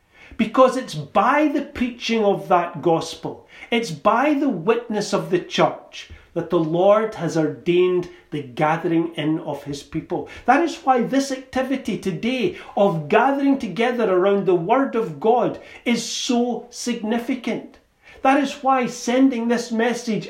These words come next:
out in its broadcast form or as it is preached from pulpits around the land is so meaningful and important.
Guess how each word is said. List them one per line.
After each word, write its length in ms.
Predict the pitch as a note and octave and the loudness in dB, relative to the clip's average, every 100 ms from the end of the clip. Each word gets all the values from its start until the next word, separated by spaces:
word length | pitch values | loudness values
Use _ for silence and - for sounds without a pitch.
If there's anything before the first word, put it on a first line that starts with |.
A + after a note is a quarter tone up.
| - | -4
out 500 | A3 B3+ G#3 - - - _ _ _ _ | 2 2 0 -8 -18 -20 _ _ _ _
in 160 | A3+ A3+ | 0 2
its 240 | A3 - | 0 -4
broadcast 880 | D3 C#3+ F#3+ C4+ C4 - A#3 A3 - | -8 2 4 6 4 -2 0 0 -4
form 580 | - - A3+ B3+ A#3+ - | -8 2 4 4 2 0
or 240 | G3 F#3+ - - | 4 2 2 -2
as 180 | G3 F#3+ | 2 4
it 100 | F#3+ | 2
is 140 | F3+ - | 0 -4
preached 460 | - C4 C4+ - | 0 2 2 0
from 280 | A3+ G#3 D#3+ | 0 0 0
pulpits 640 | A#3 B3 - A#3 B3+ - - - E3 | -2 -2 -2 -2 -4 -6 -18 -4 0
around 460 | E3 G#3 B3 A#3 | 4 4 2 0
the 80 | G3+ | -2
land 420 | F#3+ G#3 A#3 A3+ - - - | 0 2 2 0 -4 -12 -2
is 240 | A3 - | -2 -2
so 600 | - - - A#3+ B3 A#3+ | -6 -6 0 0 0 -2
meaningful 840 | - E3 G3+ A3 A3 - G#3+ G#3+ - | -2 -2 0 0 -2 -4 -2 -2 -2
and 200 | G3 F#3 | -4 -2
important. 760 | F#3+ - - G#3 G#3+ G#3 D#3 | -2 -4 -2 0 0 -2 -6